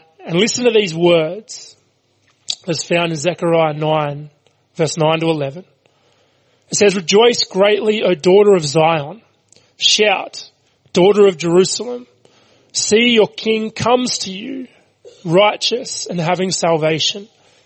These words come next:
gentle and riding a donkey, on a colt, the foal of a donkey. I will take away the chariots from Ephraim and the war horses from Jerusalem, and the battle bow will be broken.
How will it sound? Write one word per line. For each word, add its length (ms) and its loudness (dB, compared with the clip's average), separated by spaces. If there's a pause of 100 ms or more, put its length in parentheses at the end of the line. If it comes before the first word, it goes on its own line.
(280)
gentle 720 0
and 180 0
riding 340 2
a 60 -2
donkey, 640 -2 (300)
on 80 0
a 60 -2
colt, 640 0 (160)
the 80 -8
foal 380 2
of 100 -2
a 40 -4
donkey. 600 -8 (1120)
I 80 4
will 100 2
take 320 0
away 240 2
the 80 -4
chariots 560 2
from 200 -10
Ephraim 640 0
and 160 -4
the 60 2
war 340 2
horses 420 -2
from 220 -4
Jerusalem, 680 -2
and 120 -8
the 60 -2
battle 320 0
bow 480 0
will 200 -4
be 120 -6
broken. 560 -6